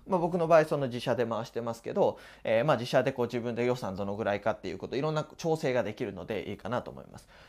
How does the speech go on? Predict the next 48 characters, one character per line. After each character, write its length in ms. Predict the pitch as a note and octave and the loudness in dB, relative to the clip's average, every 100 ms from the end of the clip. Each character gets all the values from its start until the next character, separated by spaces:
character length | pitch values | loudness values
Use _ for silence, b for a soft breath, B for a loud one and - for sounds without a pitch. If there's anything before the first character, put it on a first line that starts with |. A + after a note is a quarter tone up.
| B | B
で、 400 | G#3 F3+ - G#2 | 2 4 2 -4
え 80 | F2+ | 0
ー、 40 | - | 4
広 180 | G#3 | 6
告 220 | G#3 G3+ B3+ | 6 4 2
っ 40 | |
て 160 | B3 B2 | 2 0
い 80 | |
う 60 | G#2+ | 0
こ 100 | A#2+ | -4
と 140 | G#2+ | -4
を 80 | G2 | -4
使 240 | - - A2+ | -4 0 2
え 80 | |
ば、 300 | A2+ G3+ F2+ - | 4 4 2 -2
ま 120 | D3 | -4
あ、 40 | |
自 140 | G2+ A2+ | -4 -4
動 160 | G#2+ | -4
化 140 | G#2+ G2+ | -4 -4
が 200 | F#2 - - | -6 -8 -12
で 80 | A#2+ | -8
き 120 | C3 | -4
る 120 | G2 | -6
ん 40 | - | -8
で 60 | |
す 60 | - | -8
よ 100 | C3+ | -6
ね。 180 | A3+ - | -6 -6
こ 80 | C#3+ | -6
の 100 | G#2+ | -4
エ 60 | G#2 | -4
ス 100 | A#2 | -4
エ 60 | |
ヌ 60 | A2 | -6
エ 40 | |
ス 80 | G#2 | -4
ブ 100 | A2 | -2
ロ 100 | B2 | 0
グ 80 | B2+ | 2
を 60 | C3+ | 2
更 200 | G3 G3 | 2 2
新 220 | G#3+ G#3+ | 2 -2
し 140 | G3+ | 0
な 120 | A3 | -2
く 80 | G#3+ | 0
て 120 | - | 0
も、 240 | A#3+ F#3 | 2 2